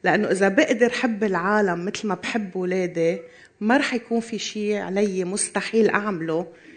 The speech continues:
كرمال هالاخر." فصلاتي انه نوصل لهالمرحله، نحب بعض مثل ما يسوع بحبنا، ونحب اعدائنا.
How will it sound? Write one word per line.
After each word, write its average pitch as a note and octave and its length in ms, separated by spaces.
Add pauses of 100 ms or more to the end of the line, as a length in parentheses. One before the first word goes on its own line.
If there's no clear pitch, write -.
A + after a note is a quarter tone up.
(180)
كرمال F3 400
هالاخر." D#3+ 600 (1160)
فصلاتي A#3+ 800
انه G3+ 180
نوصل G#3+ 440
لهالمرحله، F#3 760
نحب F#3 460
بعض F3+ 300 (100)
مثل F#3 240
ما E3 120
يسوع E3+ 300
بحبنا، E3 600
ونحب D#3+ 440
اعدائنا. D#3+ 600